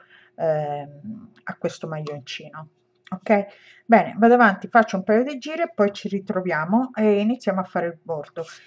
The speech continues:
Vi ricordo che per fare il bordo dobbiamo lavorare su un multiplo di quattro maglie, ok? A dopo. Allora, eccomi, ho fatto un paio di giri.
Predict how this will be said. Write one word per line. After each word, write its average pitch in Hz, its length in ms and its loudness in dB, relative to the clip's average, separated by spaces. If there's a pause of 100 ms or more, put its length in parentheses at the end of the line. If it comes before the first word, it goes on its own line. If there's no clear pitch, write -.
(140)
Vi 214 100 8
ricordo 330 600 4
che 247 120 2
per - 240 0
fare 190 420 6
il 208 140 6
bordo 196 600 4
dobbiamo 208 400 4
lavorare 196 460 4
su - 180 -2
un 220 100 8
multiplo 294 800 2
di 208 240 0
quattro 254 680 0
maglie, 156 680 -4 (280)
ok? - 180 -8 (580)
A 214 80 -4
dopo. 185 440 -4 (1700)
Allora, 180 600 4
eccomi, 196 520 2 (720)
ho 240 100 2
fatto 320 300 2
un 233 100 6
paio 214 240 6
di 208 160 0
giri. 196 560 0